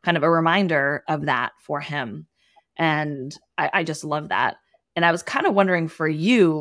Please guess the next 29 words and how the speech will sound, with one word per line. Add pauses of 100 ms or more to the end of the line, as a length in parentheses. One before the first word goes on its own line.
like,
you're
pretty
clear
on
what
your (680)
mission,
vision
for
your
life
is,
and
you
can
share
that
with
us. (340)
But
then (100)
do
you
have
any
sort
of,
like,